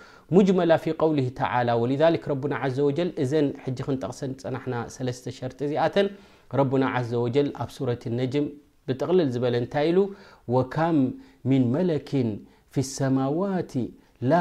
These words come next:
ትغኒ ሸፋዓትሁም ሸይኣ።" ክንደይ መላእካታት ኣለዉ ኣብ ሰማይ፣ ናታቶም ሸፋዓ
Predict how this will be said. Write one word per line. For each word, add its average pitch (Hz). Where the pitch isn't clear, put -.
ትغኒ 135
ሸፋዓትሁም 107
ሸይኣ።" 98
ክንደይ -
መላእካታት 220
ኣለዉ 127
ኣብ 113
ሰማይ፣ 98
ናታቶም 208
ሸፋዓ 196